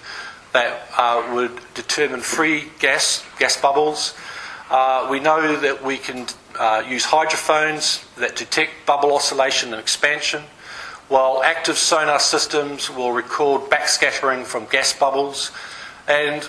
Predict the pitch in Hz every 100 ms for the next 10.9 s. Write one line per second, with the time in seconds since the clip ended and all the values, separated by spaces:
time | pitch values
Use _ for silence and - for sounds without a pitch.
0 | - 180 - 196 165 165 160 156 - 151
1 | 147 143 - 156 147 151 147 127 - 131
2 | 120 117 143 143 147 131 120 - 156 143
3 | 135 139 - 156 156 156 147 180 175 151
4 | - 139 - 156 143 156 139 160 170 156
5 | - 139 131 127 - - - - - -
6 | 170 165 147 127 - 202 196 123 - 131
7 | 120 117 139 127 143 - 156 - - 143
8 | 135 131 123 139 139 139 123 117 127 113
9 | 110 110 - - - - 147 127 117 -
10 | 123 120 110 - 127 110 107 107 -